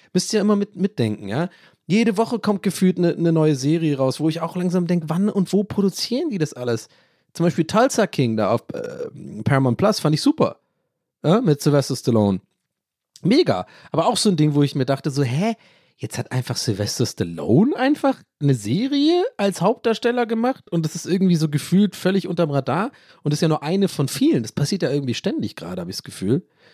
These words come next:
Ja, weil einfach irgendwie auch immer mehr A-Lister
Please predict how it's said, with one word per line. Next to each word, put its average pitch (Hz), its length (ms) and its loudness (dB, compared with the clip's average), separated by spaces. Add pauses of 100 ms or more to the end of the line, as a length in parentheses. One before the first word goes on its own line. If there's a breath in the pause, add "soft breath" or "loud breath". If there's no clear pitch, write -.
(360 soft breath)
Ja, 131 260 2
weil 135 160 4
einfach 143 400 0
irgendwie 139 580 2 (280)
auch - 220 0
immer 170 240 0
mehr 151 200 2
A-Lister 160 800 2